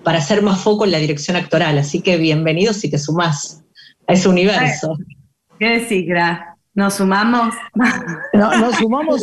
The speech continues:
Speaker 3: a-, pe-, pero además yo no le puedo decir a Lorena, aparte sobrina mía, pero aparte,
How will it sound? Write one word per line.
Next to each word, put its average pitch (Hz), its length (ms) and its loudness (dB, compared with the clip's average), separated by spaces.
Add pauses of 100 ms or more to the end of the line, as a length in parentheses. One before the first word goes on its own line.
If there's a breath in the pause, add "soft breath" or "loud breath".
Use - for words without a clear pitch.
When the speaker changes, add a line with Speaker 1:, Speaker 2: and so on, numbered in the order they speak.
(160)
Speaker 3:
a-, - 180 -4
pe-, 262 240 -2
pero 247 180 2
además 269 280 -2
yo 302 140 -2
no 302 160 2
le 285 80 2
puedo 269 260 2
decir 262 240 -4
a 254 60 0
Lorena, 240 640 0
aparte 190 400 0
sobrina 180 460 0
mía, 180 260 2
pero 180 320 0
aparte, 180 640 -2